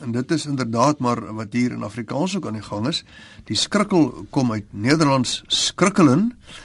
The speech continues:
en dit beteken om oor te slaan. Dis 'n oorslaanjaar en is nogal mooi as mens gaan kyk in 'n Nederlandse woordeboek hoe die skrikkelen gebruik word,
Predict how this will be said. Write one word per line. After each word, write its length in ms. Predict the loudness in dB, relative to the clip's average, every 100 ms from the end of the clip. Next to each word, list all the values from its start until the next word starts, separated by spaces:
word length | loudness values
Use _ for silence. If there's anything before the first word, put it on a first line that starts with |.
| -20 -20 -8
en 200 | -2 2
dit 180 | 2 2
beteken 420 | 2 2 2 4
om 200 | 4 2
oor 180 | 2 2
te 140 | 2 0
slaan. 400 | 0 -2 -6 -20 -20 -20 -20 -14 -10
Dis 160 | -6
'n 100 | -6 0
oorslaanjaar 760 | 0 2 0 2 0 -2 -4
en 140 | -6
is 100 | -4
nogal 260 | -2 2 2
mooi 280 | 4 4 4
as 140 | 2
mens 180 | 0 -2
gaan 160 | -2 -2
kyk 240 | 0 0
in 140 | 0 -2
'n 80 |
Nederlandse 480 | 0 0 0 -2 -4
woordeboek 520 | 2 4 4 2 -2 -4
hoe 220 | -4 -2
die 160 | -2
skrikkelen 760 | -2 -4 -2 -2 0 0 0 -2
gebruik 480 | -6 -8 0 0 0
word, 320 | -2 -4 -6